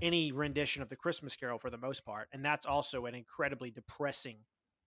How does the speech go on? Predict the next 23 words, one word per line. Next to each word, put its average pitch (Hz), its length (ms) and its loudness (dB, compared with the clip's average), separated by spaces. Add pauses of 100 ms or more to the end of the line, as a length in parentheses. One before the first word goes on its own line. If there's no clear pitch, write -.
(280)
film, 127 520 2
uh, 123 160 0
even 147 240 0
though 139 140 4
people 147 300 -2
are 143 60 0
like, 143 180 0
"Oh, 214 440 4
Scrooge 233 420 -2
learned 214 280 2
his 185 140 -4
lesson." 202 360 6
It's 160 140 -2
like, 180 160 0
yeah, 214 160 6
he's 175 160 6
gonna 190 120 2
be 180 120 0
dead 160 360 8
in, 143 100 -6
like, 127 200 -2 (140)
four 160 240 4
days. 123 500 -2